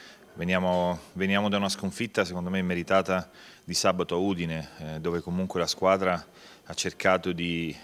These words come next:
di portare a casa, eh, non il pareggio, ma addirittura i tre punti. Eh,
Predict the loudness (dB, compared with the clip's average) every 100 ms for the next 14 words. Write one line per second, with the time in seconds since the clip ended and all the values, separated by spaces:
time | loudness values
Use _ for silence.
0 | -16 -16 -8 -4 -4 0 2 2 2 2
1 | 4 2 0 -2 -18 -20 -20 -10 -6 -4
2 | -2 0 0 0 2 2 0 -2 -2 -4
3 | -4 0 0 -2 -4 -2 -2 -4 -10 -10
4 | -12 -10 -10 -12 -12 -14